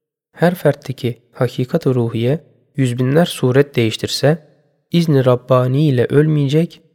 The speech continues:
yaşayarak geldiği gibi gidecek. Öyleyse o şahs-ı insaninin hakikat-ı zişuru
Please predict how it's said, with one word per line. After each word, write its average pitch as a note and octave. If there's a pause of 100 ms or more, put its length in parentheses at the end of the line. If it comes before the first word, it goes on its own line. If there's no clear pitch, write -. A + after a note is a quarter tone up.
(300)
yaşayarak C#3+
geldiği B2
gibi B2+
gidecek. A#2+ (600)
Öyleyse C3+
o D#3+
şahs-ı -
insaninin A#2
hakikat-ı C3
zişuru A#2+